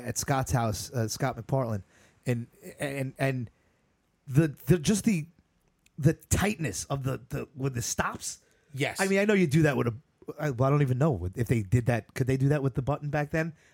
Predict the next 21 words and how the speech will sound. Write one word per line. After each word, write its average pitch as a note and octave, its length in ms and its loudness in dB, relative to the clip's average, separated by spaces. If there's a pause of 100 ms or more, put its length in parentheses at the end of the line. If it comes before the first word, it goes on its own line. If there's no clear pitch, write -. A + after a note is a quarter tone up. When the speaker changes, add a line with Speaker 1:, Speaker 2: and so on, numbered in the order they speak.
Speaker 1:
I E3 80 0
remember E3+ 260 2
when D3 160 4
we D#3+ 140 4
recorded, B2 580 0 (320)
if B2+ 140 -6
you F3 100 2
wanted D3+ 280 0
a, C3 200 -4 (120)
a B2+ 60 -4
tight - 340 -4
stop, - 360 -4
you C#3 100 -4
would C3 40 -6
just D3+ 140 -8 (120)
press G3 140 -6
the D3+ 100 -16
button E3+ 220 -8
and A#2+ 140 -12
mute C#3+ 160 -6
it. - 100 -20